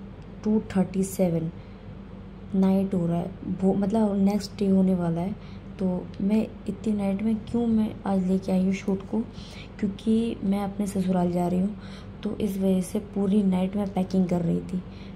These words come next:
तो, मतलब, इस वजह से मुझे time नहीं मिल पाया, लेकिन मैं सोच रही हूँ कि न, मतलब, missing ना हो पाए, क्योंकि already मेरे ख्याल से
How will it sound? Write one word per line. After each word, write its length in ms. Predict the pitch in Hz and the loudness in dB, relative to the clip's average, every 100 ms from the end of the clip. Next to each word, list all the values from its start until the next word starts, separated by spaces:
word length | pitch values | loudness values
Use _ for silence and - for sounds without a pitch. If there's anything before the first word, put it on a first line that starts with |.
| - | -8
तो, 120 | - 190 | -2 0
मतलब, 420 | 196 196 196 190 - - | 0 0 -2 -4 -10 -4
इस 200 | 196 - | -4 0
वजह 60 | 202 | -2
से 140 | 196 | 0
मुझे 160 | 196 190 | -2 -2
time 260 | 196 190 | 0 2
नहीं 260 | 180 175 190 | 4 4 4
मिल 220 | 208 202 | 4 2
पाया, 280 | 190 196 196 | 0 0 2
लेकिन 300 | 190 190 190 | 0 0 4
मैं 140 | 190 | 4
सोच 280 | 190 - 185 - | 4 0 -6 0
रही 80 | 190 | 0
हूँ 80 | |
कि 160 | 185 190 | 0 0
न, 420 | 180 185 196 185 190 | 2 2 2 0 0
मतलब, 280 | 185 196 185 | -2 0 2
missing 400 | 180 180 196 185 | 0 2 2 4
ना 80 | |
हो 140 | 185 208 | 4 2
पाए, 200 | 208 196 | 2 0
क्योंकि 260 | 196 196 | 0 0
already 420 | 196 180 180 175 196 | 2 2 2 2 4
मेरे 200 | 190 185 | 4 4
ख्याल 240 | 185 180 | 0 -2
से 220 | - 214 | -2 -4